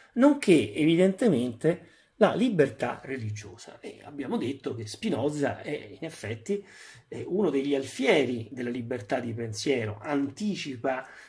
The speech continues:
eh, da questo punto di vista, è uno di quei filosofi seicenteschi che anticipa ampiamente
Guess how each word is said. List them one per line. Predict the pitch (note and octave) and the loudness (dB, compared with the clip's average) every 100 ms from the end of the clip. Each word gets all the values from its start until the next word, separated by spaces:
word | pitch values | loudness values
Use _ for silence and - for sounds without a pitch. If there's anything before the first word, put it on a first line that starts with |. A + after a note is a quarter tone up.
| _ | _
eh, | - C3 B2 | -6 -4 -4
da | B2 | -6
questo | C3+ A2+ C#3 | -6 -6 -4
punto | C3+ C3+ A#3 | -4 -4 0
di | F3+ | 0
vista, | E3 - C3+ | 0 -2 -2
è | E3+ | -2
uno | G3 | -2
di | C#3 | -2
quei | C#3 | -2
filosofi | C#3 F3 G#3 C#3+ A#2 A2 | -2 2 4 2 -2 -10
seicenteschi | B2+ F#3 F3+ A#3+ G3 F3 F3 D3 | -6 -4 -4 -4 0 -2 -2 -2
che | D#3 | 2
anticipa | A3 G3+ B3+ A#3 - F3 E3+ D#3+ - - | 0 0 -4 -4 -2 2 2 2 -2 -4
ampiamente | G#3+ G#3 G#3+ A3 C#4 F3+ - - D3+ C3+ | 0 0 0 0 2 0 0 0 0 0